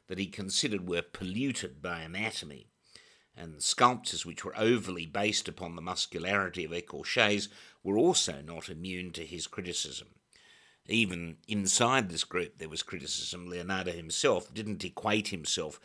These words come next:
with the so-called pittori notomisti, the anatomical painters, as he was certain they were overrepresented.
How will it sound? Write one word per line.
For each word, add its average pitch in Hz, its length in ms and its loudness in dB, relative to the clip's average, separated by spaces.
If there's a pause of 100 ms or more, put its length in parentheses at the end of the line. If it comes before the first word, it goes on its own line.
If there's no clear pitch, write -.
(320)
with - 140 -6
the 90 40 -6
so-called 95 500 0
pittori 104 560 4
notomisti, 98 720 -2
the 85 140 -10
anatomical 85 640 -6
painters, 101 560 -4 (380)
as 95 120 -6
he 101 80 -2
was 90 160 -2
certain 92 360 4
they 85 100 -6
were 87 180 -4 (300)
overrepresented. 92 1200 2